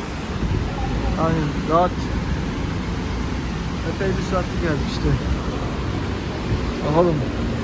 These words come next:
Aman şu öbür tarafa park edemedim. Hep yani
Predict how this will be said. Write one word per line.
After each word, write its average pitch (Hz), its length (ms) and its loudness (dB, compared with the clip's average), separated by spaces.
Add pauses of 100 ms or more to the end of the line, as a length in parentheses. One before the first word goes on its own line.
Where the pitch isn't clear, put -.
(480)
Aman 156 200 2 (300)
şu - 1120 -2
öbür 226 180 4
tarafa 214 180 6 (380)
park 202 220 4
edemedim. 175 440 4 (160)
Hep - 100 0 (880)
yani 175 160 6